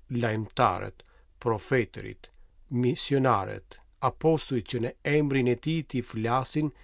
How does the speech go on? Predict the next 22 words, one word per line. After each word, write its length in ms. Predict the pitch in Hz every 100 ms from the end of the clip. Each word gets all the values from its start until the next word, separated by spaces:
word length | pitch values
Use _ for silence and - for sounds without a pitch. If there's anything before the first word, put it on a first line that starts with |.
| -
e 140 | 143
t'ja 280 | - 135 113
rikujtojnë 960 | 120 147 156 - 135 127 117 120 - 127
njerëzimit 720 | 131 123 110 135 139 143 - - -
obligimin 640 | 120 123 117 139 147 131
që 120 | 143 123
ka 180 | 120 107 -
ndaj 300 | 127 120 120 110
beslidhjes 640 | 120 - 127 123 120 -
së 80 | 120
tij, 220 | 113 90 - - - -
ndaj 280 | 127 117 113
ligjit 440 | 110 113 107 117 -
të 120 | 117 - - 107
Zotit. 640 | 101 95 - 90 - - - - - -
Për 180 | - 123
ta 140 | 139 131
kryer 400 | - 139 139 127
misionin 680 | 123 139 - 135 131 123 123
e 40 |
tij 300 | 120 127 117
hynor, 480 | 135 123 113 107 104